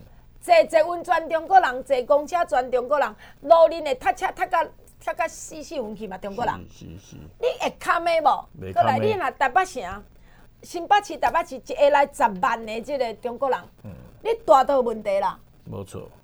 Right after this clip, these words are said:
Speaker 1: 你学生囡仔，你自我食头路住外口的，你要住倒？
Speaker 2: 对。
Speaker 1: 再来，因为这三十外岁中国囡仔是一个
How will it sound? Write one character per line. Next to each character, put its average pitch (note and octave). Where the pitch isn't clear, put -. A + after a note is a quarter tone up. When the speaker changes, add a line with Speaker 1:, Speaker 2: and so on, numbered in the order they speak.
Speaker 1:
你 A4
学 D#4
生 D#4
囡 F#4+
仔， F4+
你 F#4+
自 C#4
我 E4
食 B3
头 B3+
路 B3+
住 B3+
外 G#3+
口 G#3
的， G3
你 C4+
要 D#4+
住 D#4+
倒？ F#3+
Speaker 2:
对。 -
Speaker 1:
再 A4+
来， C4+
因 F4+
为 D#4+
这 G4+
三 D#4
十 C4+
外 A#3
岁 A3+
中 C4
国 D4
囡 D4+
仔 C#4+
是 G#3+
一 G#3
个 A3